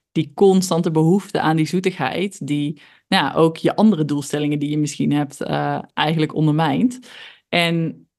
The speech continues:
dat zijn de mensen die dus, eh, eh, die mijn programma volgen en die ik dus eigenlijk help met die verplichting om het dertig dagen niet te eten, om ze daarmee te kunnen laten voelen en ervaren, ehm, ja,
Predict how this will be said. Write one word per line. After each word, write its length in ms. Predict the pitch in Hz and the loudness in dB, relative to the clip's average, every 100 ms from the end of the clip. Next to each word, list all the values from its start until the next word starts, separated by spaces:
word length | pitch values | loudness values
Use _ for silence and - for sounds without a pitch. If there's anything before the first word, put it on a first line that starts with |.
| _ _ | _ _
dat 280 | 165 175 175 | -4 -2 0
zijn 120 | 190 | 0
de 60 | 175 | 0
mensen 340 | 160 165 165 | 0 -2 -2
die 120 | 151 | -2
dus, 260 | 151 143 - | -2 -6 -4
eh, 440 | 147 139 - 151 | -4 -4 -4 -4
eh, 80 | 139 143 - | -4 -8 -6
die 200 | 160 170 | -2 2
mijn 120 | 156 | 0
programma 380 | - 151 220 202 | -2 0 2 4
volgen 260 | 175 170 170 | 4 2 2
en 80 | |
die 100 | 156 160 | 0 0
ik 80 | |
dus 120 | 165 165 | 0 -2
eigenlijk 340 | 156 160 165 | -4 -4 -6
help 380 | 143 175 175 185 | -4 -2 -2 -2
met 320 | - 151 147 | -2 -2 -4
die 140 | - 151 | -6 -4
verplichting 600 | 147 139 190 196 170 160 | -4 0 0 2 0 0
om 100 | 151 | -2
het 100 | 147 | -2
dertig 280 | 151 - 156 | -4 -4 -2
dagen 280 | 139 156 156 | -2 0 -2
niet 120 | 151 | -2
te 100 | - | -2
eten, 440 | 175 180 190 226 - - _ _ | 0 0 -2 -6 -8 -20 _ _
om 160 | 170 165 | 0 0
ze 120 | 156 | 0
daarmee 500 | 151 156 156 147 151 | 0 0 -2 -4 -6
te 100 | 160 | -4
kunnen 240 | 151 143 | -2 0
laten 460 | 151 143 139 143 139 | 0 -2 -2 -6 -6
voelen 420 | - - 220 202 | -6 2 4 4
en 120 | 156 147 | 0 -2
ervaren, 680 | 143 151 151 151 147 208 254 - _ _ | -2 0 -2 -2 -6 -6 -10 -20 _ _
ehm, 480 | - 156 151 151 156 - | -2 0 0 -2 -4 -2
ja, 340 | 165 185 - | 0 0 -2